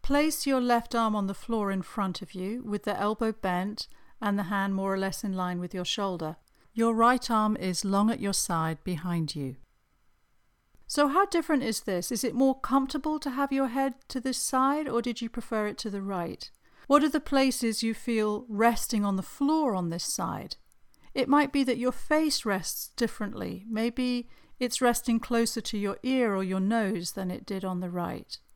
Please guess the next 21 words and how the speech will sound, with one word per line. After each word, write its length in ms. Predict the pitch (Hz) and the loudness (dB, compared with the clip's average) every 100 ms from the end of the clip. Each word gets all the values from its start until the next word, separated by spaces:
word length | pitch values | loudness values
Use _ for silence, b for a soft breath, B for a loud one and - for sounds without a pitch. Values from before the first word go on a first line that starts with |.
| - - _ - | -20 -20 _ -2
Is 180 | 233 190 | 0 0
the 80 | 208 | -2
left 260 | 220 220 | -2 -2
side 320 | - 247 240 | -2 0 2
of 140 | 233 214 | 0 -2
your 120 | 208 | -4
chest 540 | - 233 247 - - | -2 -2 -2 -4 -6
more 240 | 208 226 226 | -2 0 2
on 120 | 208 | 0
the 80 | 202 | -2
floor, 500 | - 214 247 311 359 b b b b | -4 -2 0 -2 -4 b b b b
or 160 | 254 254 | 0 2
does 240 | 277 277 | 2 2
it 120 | 269 208 | 0 0
roll 360 | 220 226 247 | 0 2 2
a 20 | |
little 260 | 240 240 233 | 2 0 -2
to 140 | - 220 | -4 -4
the 140 | 220 | -2
right 340 | 202 202 214 | 0 -2 -2
already? 600 | 214 202 202 214 175 143 | -6 -4 -4 -4 -4 -8